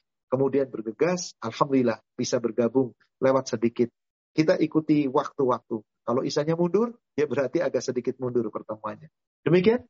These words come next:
Bapak Ibu jamaah sekalian, jamaah rumah dakwah Paduka yang semoga dirahmati Allah,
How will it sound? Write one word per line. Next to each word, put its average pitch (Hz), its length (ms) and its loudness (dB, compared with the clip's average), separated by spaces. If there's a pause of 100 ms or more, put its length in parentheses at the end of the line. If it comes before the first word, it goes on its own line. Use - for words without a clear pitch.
(100)
Bapak 139 240 4
Ibu 131 160 2
jamaah 120 240 0
sekalian, 151 320 4 (400)
jamaah 123 480 -2 (240)
rumah 120 320 2 (480)
dakwah - 320 2
Paduka 120 400 2
yang 117 160 6
semoga 113 320 0
dirahmati 110 480 0
Allah, 180 320 4